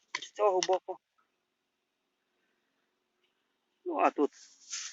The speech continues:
зробив на таку стяжку, щоб можна було зняти, відчепити, причепити до чогось другого. Е, тому що в мене на окремій балці стоять ще,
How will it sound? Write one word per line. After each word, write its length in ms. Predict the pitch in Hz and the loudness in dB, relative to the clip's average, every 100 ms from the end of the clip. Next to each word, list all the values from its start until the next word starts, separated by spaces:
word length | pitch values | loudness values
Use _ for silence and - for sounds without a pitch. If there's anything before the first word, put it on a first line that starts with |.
| - - - - _ - | -18 -20 -18 -18 _ -16
зробив 420 | 120 123 135 131 | -12 -4 -2 -2
на 100 | 117 | -6
таку 260 | 123 135 | -8 -10
стяжку, 420 | 117 143 135 - 110 | -2 2 2 0 -12
щоб 200 | - 131 | -4 -2
можна 280 | 131 123 | -2 -4
було 280 | 117 120 123 | -6 -4 -2
зняти, 380 | 110 170 170 180 - _ _ _ - | 6 8 8 4 -10 _ _ _ -18
відчепити, 560 | 117 - 127 151 - - | -14 -12 -6 -6 -6 -10
причепити 540 | 117 - - 127 - | -16 -14 -8 -8 -8
до 120 | 117 | -10
чогось 360 | 117 123 117 113 | -8 -6 -6 -6
другого. 360 | 123 117 107 - _ _ _ _ _ _ _ _ _ _ - _ _ _ _ | -4 -4 -6 -10 _ _ _ _ _ _ _ _ _ _ -18 _ _ _ _
Е, 260 | - 113 120 | -18 -14 -10
тому 200 | 135 143 | -6 -4
що 120 | 135 | -2
в 20 | 139 | 2
мене 140 | 135 | 2
на 120 | 131 | 2
окремій 300 | 131 135 131 | 2 2 4
балці 300 | 127 131 - | 6 6 6
стоять 360 | 117 131 127 120 | -4 4 4 4
ще, 300 | - 123 | 2 0